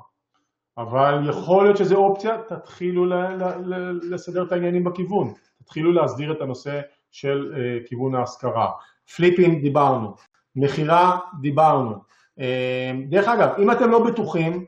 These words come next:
תשאלו את, מה לעשות, תשאלו את עצמכם, אם אני אעשה א', מה עלות הטעות? זאת אומרת, יש לי בית בשיקגו, שאני רוצה להוציא לשוק. אני בהתחלה אמרתי, כן להוציא, לא להוציא, לא. עכשיו אני אומר,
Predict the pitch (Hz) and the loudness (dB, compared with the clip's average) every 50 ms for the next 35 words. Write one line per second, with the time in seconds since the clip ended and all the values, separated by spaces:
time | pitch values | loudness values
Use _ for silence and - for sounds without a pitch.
0 | _ _ _ _ _ _ _ _ _ _ _ _ _ - 151 - - 185 147 147 | _ _ _ _ _ _ _ _ _ _ _ _ _ -8 -8 -4 -2 -2 2 4
1 | 160 - - - 233 190 175 165 180 190 196 175 - - - 139 131 135 - - | 4 4 4 2 0 0 2 4 6 6 6 4 4 0 -2 -4 -4 -4 -6 -12
2 | - _ _ _ - 135 - 170 147 147 190 247 247 240 - 208 185 - 202 196 | -16 _ _ _ -14 -10 -6 -2 0 2 2 2 2 0 -4 -4 -4 -2 -2 -2
3 | 190 196 226 247 269 254 233 220 196 196 - - 208 208 214 220 214 208 - - | -2 -2 0 0 0 0 2 0 -2 -2 -2 -2 0 0 0 0 -2 -6 -8 -14
4 | _ _ _ _ _ - 180 190 202 214 240 247 240 247 - _ _ _ _ _ | _ _ _ _ _ 0 4 4 6 6 6 4 4 0 -6 _ _ _ _ _
5 | - - _ - 147 170 226 254 - - 196 190 208 202 - 202 - - 170 160 | -20 -20 _ -8 -4 0 0 0 0 0 0 0 0 0 -2 -4 -4 -4 -6 -6
6 | 165 123 - - - - - - - 170 175 185 196 185 147 120 - - - _ | -6 -6 -8 -10 -14 -20 -10 -4 -2 2 2 2 2 2 0 -2 -6 -10 -18 _
7 | _ _ _ _ _ _ - 175 180 - 202 180 143 123 175 185 214 240 254 247 | _ _ _ _ _ _ -6 -6 -4 -2 -4 -4 0 4 6 6 6 6 2 -2
8 | - - - - 160 147 156 - - 165 - 190 180 175 151 127 110 104 - - | -6 -12 -18 -16 -14 -12 -12 -12 -12 -8 -4 -2 0 0 0 -2 -4 -6 -10 -14
9 | _ _ _ _ _ _ _ _ _ _ _ _ _ - 135 143 180 190 190 185 | _ _ _ _ _ _ _ _ _ _ _ _ _ -8 -6 -4 -2 0 0 0
10 | - 202 196 196 185 - - 196 202 214 214 - 180 175 160 160 - - 175 135 | 0 0 2 2 0 -2 -2 -2 -2 -2 -4 -6 -6 -6 -6 -6 -4 -2 -2 -2
11 | 101 - - - - _ _ _ _ _ _ _ _ _ _ _ _ - 143 143 | -2 -4 -10 -18 -20 _ _ _ _ _ _ _ _ _ _ _ _ -12 -8 -4
12 | 160 190 208 214 220 226 208 202 - - 156 170 180 175 - 185 190 185 185 175 | 0 0 0 0 -2 -4 -8 -10 -12 -8 -4 -2 -2 -2 0 0 2 2 2 0
13 | 165 165 - - - 208 208 196 175 - - 151 151 185 208 208 202 185 190 185 | -2 -4 -6 -4 -2 0 0 0 0 -2 -4 -2 0 2 4 4 4 2 0 0
14 | 175 170 - - - - _ - 226 220 226 226 226 220 208 | -2 -2 -2 -4 -8 -16 _ -10 -6 -4 -4 -2 -2 -4 -6